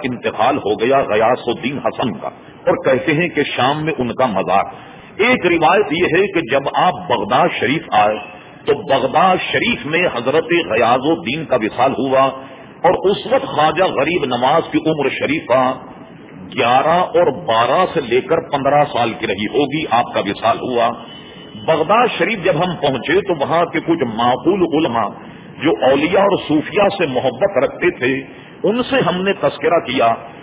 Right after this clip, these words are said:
کہ ہم نے اپنی کتابوں یہ پڑھا اور بعض مورخین نے لکھا کہ امام اعظم ابو حنیفہ رضی اللہ عنہ کے مزار پر انوار پر، کہ جن کی نسبت سے ہم حنفی کہلاتے ہیں،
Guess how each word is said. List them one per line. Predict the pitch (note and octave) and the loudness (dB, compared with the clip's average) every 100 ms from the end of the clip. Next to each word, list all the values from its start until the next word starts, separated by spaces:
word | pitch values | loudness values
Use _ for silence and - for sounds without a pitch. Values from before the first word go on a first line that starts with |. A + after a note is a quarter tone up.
| - | -6
کہ | C#3+ - | -4 -2
ہم | D3 F#3+ | -4 0
نے | A#3+ - | 0 0
اپنی | - F3 G#3+ | -2 -2 -4
کتابوں | G#3+ - C#3 D3 F3+ D#3+ | -4 0 2 2 0 0
یہ | F3 - | -2 0
پڑھا | B2+ G2+ G2 - - - | 0 2 0 -4 -20 -2
اور | C3+ A#2+ G#2 | 0 0 2
بعض | D3 F#3 D#3+ | 4 4 2
مورخین | C#3+ C3 C#3 C3+ F#3+ F3+ | 0 2 2 0 -2 -2
نے | C3+ | -2
لکھا | A#2 E3 - B2+ B2+ - - - - | -2 -2 2 2 2 -6 -18 -18 -2
کہ | E3 E3 | -2 0
امام | E3 F#3+ A3 A3 A3 | 0 2 2 0 2
اعظم | C#3+ C3+ G#3 G3+ D3 | 0 2 0 0 -2
ابو | D#3 G3 - | 0 -2 0
حنیفہ | D#3 G#3 G3+ | -4 -2 0
رضی | E3+ D3 E3 C3+ | 0 0 -2 -2
اللہ | B2 C#3 E3 E3 | 0 0 2 0
عنہ | C3+ C3+ E3+ - | 0 0 -2 0
کے | C3+ | 0
مزار | A#2+ A2 C3+ E3+ C#3+ | 0 2 2 2 0
پر | D#3+ C3+ | 0 2
انوار | B2 A#2 D3+ C3+ | 0 2 2 2
پر، | B2+ - - - - | -2 -2 -6 -18 -8
کہ | D3 C3+ | -4 -2
جن | C#3 F#3 | -2 -2
کی | - F#3+ | -4 -4
نسبت | D3 C#3+ - G3 F#3+ | -2 -4 0 -2 0
سے | |
ہم | F3 | -4
حنفی | C3+ C3+ C#3 A3+ - | -2 -4 -4 -4 0
کہلاتے | C#3 G#2 G#2 D#3 | 0 2 0 0
ہیں، | E3 - - | -6 -10 -20